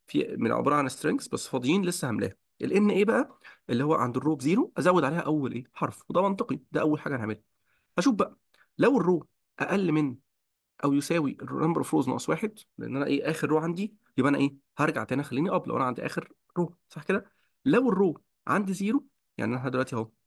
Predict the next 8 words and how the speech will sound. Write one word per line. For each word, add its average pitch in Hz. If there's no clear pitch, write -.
احنا 123
عندنا 117
اربع 123
صفوف -
اهو، 110
صح؟ 131
اتنين، 131
اربعه. 104